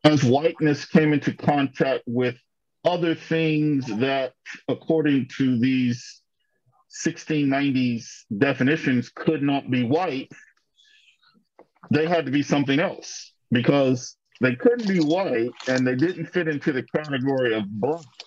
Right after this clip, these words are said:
They couldn't be black. So they had to find other words. For example, the, the paraded around, frequently heard word today of Latino or Hispanic or whatever.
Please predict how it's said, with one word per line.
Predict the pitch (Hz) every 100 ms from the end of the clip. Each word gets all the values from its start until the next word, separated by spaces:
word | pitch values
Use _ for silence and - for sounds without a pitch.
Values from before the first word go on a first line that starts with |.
| -
They | 196
couldn't | - 160 151
be | 143 135
black. | 117 143 135 85 - - - - -
So | - 185
they | 175
had | 180 160
to |
find | 160 151 143
other | 135
words. | 131 160 175 - - - - - - - - - - - - - - - - - - - -
For | 185 175
example, | 156 156 156 139 117 92 - - - -
the, | 113 120 131 131 127 123 120 123 - _ _ _ -
the | 107 120 104
paraded | - 127 143 151 147
around, | 131 127 127 123 123 117 _ _ _
frequently | 143 127 107 107 113
heard | 123 120 98
word | 113 120 117 95
today | 117 113 110 110
of | 107 110 107 95
Latino | 98 101 - 147 131 123 117 113 -
or | 101 107
Hispanic | 98 - 135 123 117 101
or | 98
whatever. | 98 127 123 71